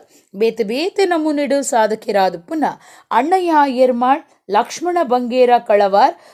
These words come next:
ರಮೇಶ್ ರಾವ್ ಕತ್ತಲ್ಸಾರ್, ವಾರ್ತಾಮಾಣಿ ವಾಮನ ಕರ್ಕೇರ ಕೊಲ್ಲೂರು, ಸತೀಶ್ ಪಡುಪೆರಾರ, ಜಯರಾಮ ಶಾಂತಿನಗರ, ಸುಬ್ರಹ್ಮಣ್ಯ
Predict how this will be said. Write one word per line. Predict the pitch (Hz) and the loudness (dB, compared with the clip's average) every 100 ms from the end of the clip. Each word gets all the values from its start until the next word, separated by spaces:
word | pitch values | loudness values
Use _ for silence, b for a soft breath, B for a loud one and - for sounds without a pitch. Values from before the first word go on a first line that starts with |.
| b | b
ರಮೇಶ್ | 196 226 294 392 - - | 0 2 2 -2 -4 2
ರಾವ್ | 294 294 - | 4 4 0
ಕತ್ತಲ್ಸಾರ್, | 180 - 170 165 277 311 392 b b - | -4 -2 -4 -4 -2 0 -2 b b 0
ವಾರ್ತಾಮಾಣಿ | 208 302 - 359 339 320 311 320 330 | 2 2 0 -2 0 -2 -2 -4 -4
ವಾಮನ | 208 240 359 349 208 175 165 | 0 0 0 -2 -2 -4 -2
ಕರ್ಕೇರ | 175 - 196 185 170 175 | -4 -4 -2 0 -2 -2
ಕೊಲ್ಲೂರು, | - 277 311 320 392 508 b b - | -2 0 0 2 2 0 b b -2
ಸತೀಶ್ | 302 311 381 415 - | 0 2 2 0 -2
ಪಡುಪೆರಾರ, | - 277 285 - 175 165 170 320 440 b b _ | -2 -2 -2 -2 0 2 2 0 -2 b b _
ಜಯರಾಮ | 196 240 285 349 392 349 330 320 | -6 -2 0 0 -2 -4 -6 -6
ಶಾಂತಿನಗರ, | - 359 349 208 165 151 170 381 b b b | -8 -8 -8 -8 -6 -4 -2 -2 b b b
ಸುಬ್ರಹ್ಮಣ್ಯ | - 311 254 403 381 349 | -4 -4 0 2 2 0